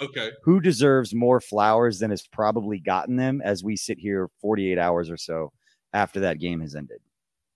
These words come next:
Speaker 1: God, I love this question. Um, I, I, I really love
Speaker 2: Thank
Speaker 1: this
Speaker 2: you.
Speaker 1: question. It's, it's, um, it's Andrew Wiley.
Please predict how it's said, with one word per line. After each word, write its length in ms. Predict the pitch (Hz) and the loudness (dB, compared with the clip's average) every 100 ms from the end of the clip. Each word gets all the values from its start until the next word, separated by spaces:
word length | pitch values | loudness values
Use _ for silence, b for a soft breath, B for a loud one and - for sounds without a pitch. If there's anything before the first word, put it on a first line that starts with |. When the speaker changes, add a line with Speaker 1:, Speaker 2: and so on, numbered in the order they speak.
| _ b b b b b b - _ _ - | _ b b b b b b -20 _ _ -18
Speaker 1:
God, 200 | 143 127 | -16 -16
I 40 | 117 | -14
love 260 | 113 110 | -12 -12
this 140 | 107 - | -14 -18
question. 500 | 135 120 - 101 95 _ | -14 -14 -14 -20 -20 _
Um, 580 | 123 135 135 123 110 - _ _ _ _ _ _ _ _ - | -6 -4 -4 -6 -12 -18 _ _ _ _ _ _ _ _ -8
I, 100 | 143 | -6
I, 220 | 139 151 - | -2 -4 -4
I 60 | 156 | -6
really 260 | 151 165 139 | -6 -6 -4
love 160 | 131 | -4
Speaker 2:
Thank 20 | |
Speaker 1:
this 100 | 110 | -6
Speaker 2:
you. 40 | - | -12
Speaker 1:
question. 340 | 120 - 98 - | -12 -14 -18 -12
It's, 300 | 135 131 - | -12 -12 -12
it's, 220 | 139 131 | -12 -8
um, 440 | 143 131 117 107 98 _ _ _ _ _ _ | -6 -6 -8 -14 -18 _ _ _ _ _ _
it's 160 | 135 127 | -14 -6
Andrew 340 | 143 127 117 | -6 -6 -10
Wiley. 340 | 98 92 92 | -12 -12 -16